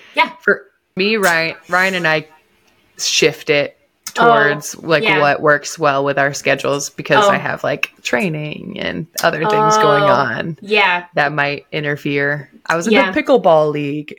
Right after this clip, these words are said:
Speaker 2: <laughs>
Speaker 1: Yeah. Yeah. Yeah, that's true. There's, we don't, there's not really much that messes with Friday nights. We even,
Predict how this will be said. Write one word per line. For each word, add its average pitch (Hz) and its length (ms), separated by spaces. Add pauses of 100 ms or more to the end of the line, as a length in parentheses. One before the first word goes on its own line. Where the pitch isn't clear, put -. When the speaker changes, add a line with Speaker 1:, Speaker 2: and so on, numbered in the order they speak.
(140)
Speaker 2:
<laughs> 285 1500 (640)
Speaker 1:
Yeah. - 400 (680)
Yeah. 226 300 (480)
Yeah, 262 120
that's 277 280
true. 277 200
There's, 254 340
we 226 220
don't, 294 380
there's 240 280
not 254 240
really 269 200
much 208 360
that 208 140
messes 190 340
with 175 160
Friday 175 280
nights. - 600 (1120)
We 262 180
even, 302 580